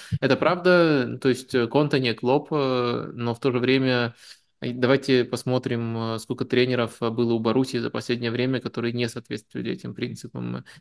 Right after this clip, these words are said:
Терзич не соответствует этим принципам, только там в плане, м, бравады, то есть не на футбольном поле. А Фавор не соответствует этим принципам. Э, эм, м, э,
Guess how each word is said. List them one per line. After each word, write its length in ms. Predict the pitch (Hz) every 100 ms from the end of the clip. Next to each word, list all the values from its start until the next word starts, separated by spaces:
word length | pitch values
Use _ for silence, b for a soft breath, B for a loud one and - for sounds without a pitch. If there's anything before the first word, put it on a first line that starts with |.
| -
Терзич 460 | 127 139 120 110 -
не 240 | 127 120
соответствует 600 | 120 117 117 113 123 120
этим 200 | - 117
принципам, 440 | 117 117 - 117 -
только 300 | 120 117 -
там 380 | 113 123 123
в 100 | 117 -
плане, 340 | 123 120 120
м, 400 | 113 110 117 117 - _ -
бравады, 680 | 127 131 123 120 117 - - -
то 60 |
есть 180 | 123 -
не 80 | 127
на 100 | 123
футбольном 500 | - 135 120 123 123
поле. 400 | - - 113 - B B B B
А 100 | 120
Фавор 320 | 113 135 135
не 160 | 120 123
соответствует 600 | 120 117 113 113 120 -
этим 200 | - -
принципам. 720 | - 120 131 - - 127 -
Э, 200 | - 64 - B B B -
эм, 1120 | - 120 117 113 113 113 113 113 117 127 127 - _ _ 131
м, 840 | 131 127 123 120 120 120 117 - - - _ 127
э, 240 | 127